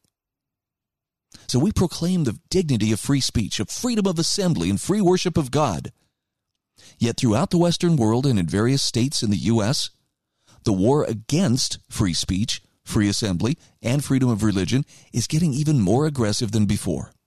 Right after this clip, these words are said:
Agents of the state bully church-going congregants and anyone, uh, protesting tyrannical government policies. Say or type something that enrages the medical guardians and their digital mobs, kiss your account goodbye.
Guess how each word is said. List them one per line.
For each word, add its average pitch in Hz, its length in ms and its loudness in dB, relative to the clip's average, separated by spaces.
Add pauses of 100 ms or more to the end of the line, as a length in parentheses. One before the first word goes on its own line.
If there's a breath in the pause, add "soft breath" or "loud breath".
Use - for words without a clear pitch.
(1300 soft breath)
Agents 156 380 0
of 151 80 -2
the 143 80 0
state 107 380 -2
bully 123 300 0
church-going 127 540 0
congregants 104 1120 0
and 98 240 0 (280 loud breath)
anyone, 165 440 4
uh, 127 220 -2
protesting 139 600 0
tyrannical 131 520 0
government 123 440 0
policies. 120 680 -2 (800 soft breath)
Say 165 520 0
or 139 220 -2
type 131 400 -4 (100)
something 135 400 0
that 117 140 2
enrages 117 560 0
the 139 100 0
medical 135 300 0
guardians 131 460 0
and 113 100 0
their 92 80 2
digital 120 400 0
mobs, 120 420 0 (540)
kiss - 220 -2
your 117 100 2
account 127 320 -2
goodbye. 120 440 -2